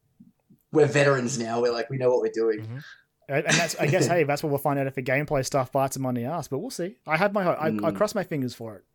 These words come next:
Speaker 2: Did that get a
Speaker 1: Yeah,
Speaker 2: date? I'm
Speaker 1: me
Speaker 2: trying to
Speaker 1: too.
Speaker 2: remember.
Speaker 3: Oh, it's a really good question. <laughs>
Speaker 2: I think it, I think most
Speaker 1: I'll
Speaker 2: things that were announced that weren't, like, big Nintendo titles were for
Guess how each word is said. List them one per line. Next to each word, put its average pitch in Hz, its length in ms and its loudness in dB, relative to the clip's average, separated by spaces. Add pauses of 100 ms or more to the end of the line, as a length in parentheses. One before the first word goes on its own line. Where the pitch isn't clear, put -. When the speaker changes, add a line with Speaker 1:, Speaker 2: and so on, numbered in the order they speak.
(260)
Speaker 2:
Did 131 120 -4
that 196 100 0
get 247 80 -2
a 233 80 2
Speaker 1:
Yeah, 120 200 4
Speaker 2:
date? 143 160 -2
I'm - 40 0
Speaker 1:
me 147 60 2
Speaker 2:
trying - 20 0
to 143 60 0
Speaker 1:
too. - 40 2
Speaker 2:
remember. 104 360 -4 (600)
Speaker 3:
Oh, 131 140 -14
it's 127 120 -14
a 127 40 -14
really 147 220 -14
good 113 120 -14
question. 113 480 -12
<laughs> - 300 -6
Speaker 2:
I 202 60 2
think 190 220 4
it, 226 160 0
I 139 40 2
think 190 200 -4
most 143 220 2
Speaker 1:
I'll - 40 -2
Speaker 2:
things 156 160 -4
that 131 80 -4
were 113 100 -2
announced 107 580 -6
that 113 120 -6
weren't, 113 220 -2
like, 107 200 -8
big 104 200 -6
Nintendo 101 420 -6
titles 98 380 -6
were 107 100 -4
for 107 300 -6